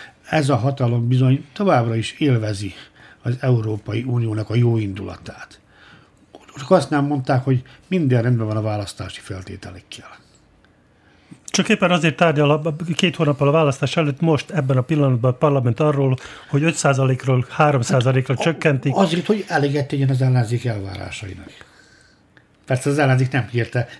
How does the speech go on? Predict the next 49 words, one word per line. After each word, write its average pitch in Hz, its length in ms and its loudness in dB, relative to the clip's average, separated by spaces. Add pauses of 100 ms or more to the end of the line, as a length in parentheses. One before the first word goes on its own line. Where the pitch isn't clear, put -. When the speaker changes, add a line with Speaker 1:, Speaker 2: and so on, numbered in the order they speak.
Speaker 1:
tehát 135 200 0
már 139 140 4
mi 147 100 -2
nem, 135 200 2 (160)
nem 143 120 -8
jutott 127 220 -4
eszébe 120 260 -2
valószínűleg 98 560 -10
kérni. 95 280 -16 (1000)
Speaker 2:
De - 60 -20 (220)
Speaker 1:
Tessék, 135 260 2
Speaker 2:
melyik 160 200 4
Speaker 1:
Zolti. - 80 -2
Speaker 2:
ellenzék 123 360 2
az, 131 80 2
aki 131 180 -2
nincs 127 200 0
ott 135 120 -4
a 135 60 -2
parlamentben? 117 640 -2 (560)
Az - 140 -6
hogyan 127 220 0
kérje? 113 420 -8 (540)
Speaker 1:
Én, - 120 2
Speaker 2:
Gordana 160 260 4
Speaker 1:
én, 151 60 2
Speaker 2:
Csumics 160 300 2
Speaker 1:
én 156 60 4
Speaker 2:
volt 160 120 4
Speaker 1:
nem 190 160 6
Speaker 2:
az 139 60 6
Speaker 1:
merem, 131 160 6
Speaker 2:
egyedüli, 160 240 6
aki, 156 300 2
aki, 156 240 0
Speaker 1:
én 139 80 2
nem 175 200 4
merem. 143 200 4
Speaker 2:
aki 135 120 4
visszament 160 560 2
a 143 60 0
parlamentben, 160 580 4
am-, 156 240 -2 (120)
szerintem 165 400 2
azért, 165 460 0 (280)
hogy, 143 340 -2
hogy 143 240 -2
várta, 131 420 2
hogy 113 200 -2